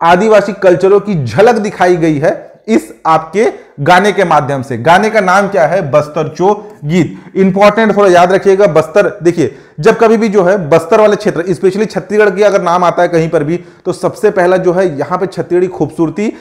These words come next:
या छत्तीसगढ़ के पर्यटन की बात नहीं होती। सबसे पहले अगर कहीं पर भी भारत के किसी भी कोने में छत्तीसगढ़ का नाम लिया जाता है,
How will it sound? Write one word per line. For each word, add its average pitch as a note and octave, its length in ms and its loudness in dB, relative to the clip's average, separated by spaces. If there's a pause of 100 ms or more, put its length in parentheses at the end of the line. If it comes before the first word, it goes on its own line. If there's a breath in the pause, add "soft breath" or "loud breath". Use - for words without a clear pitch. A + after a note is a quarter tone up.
(160 loud breath)
या G3+ 60 2
छत्तीसगढ़ F#3+ 440 -2
के G3+ 100 0
पर्यटन E3+ 480 0
की G#3 80 -4
बात F#3+ 260 2
नहीं G3+ 120 -2
होती। C#3 260 -4 (260 loud breath)
सबसे G#3 300 2
पहले A3+ 200 4
अगर A3 140 4
कहीं G#3 320 2
पर G#3+ 160 2
भी G3 120 -4
भारत F3 280 0
के G#3 60 0
किसी G3 260 -6
भी G#3+ 80 -2
कोने G3+ 180 0
में G3 80 -6
छत्तीसगढ़ F#3+ 340 -4
का F#3+ 60 -2
नाम F3 220 -2
लिया F3+ 140 2
जाता E3+ 200 2
है, F3+ 60 2